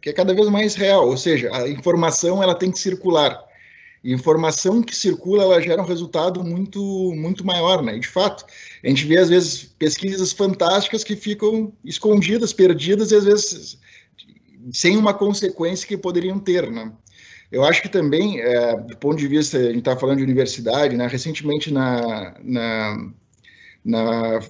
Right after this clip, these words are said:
Faculdade de Engenharia Elétrica da urgs aqui,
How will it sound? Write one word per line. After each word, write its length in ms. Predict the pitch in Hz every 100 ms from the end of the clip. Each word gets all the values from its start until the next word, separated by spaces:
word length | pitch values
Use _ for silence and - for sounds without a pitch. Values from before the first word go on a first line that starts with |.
| - _ -
Faculdade 360 | 123 143 143
de 60 | 147
Engenharia 320 | 139 135 143
Elétrica 440 | 127 139 139 -
da 100 | 120
urgs 460 | 120 135 156 127 110
aqui, 400 | 113 - 151